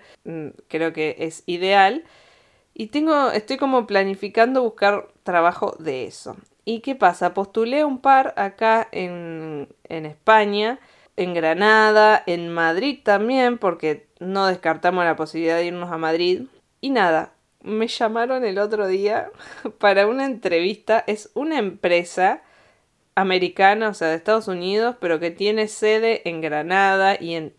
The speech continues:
ochocientas mil partes del mundo. Pero lo bueno es que es un trabajo de remoto. O sea, ¿a qué me refiero esto? De que podés trabajar desde tu casa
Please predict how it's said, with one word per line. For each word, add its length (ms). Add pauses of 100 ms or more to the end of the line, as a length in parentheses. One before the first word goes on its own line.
ochocientas 640
mil 140
partes 300
del 100
mundo. 540 (460)
Pero 380
lo 220
bueno 480
es 100
que 100
es 100
un 120
trabajo 480
de 200
remoto. 720
O 100
sea, 160
¿a 80
qué 120
me 160
refiero 440
esto? 380
De 140
que 140
podés 220
trabajar 400
desde 260
tu 200
casa 520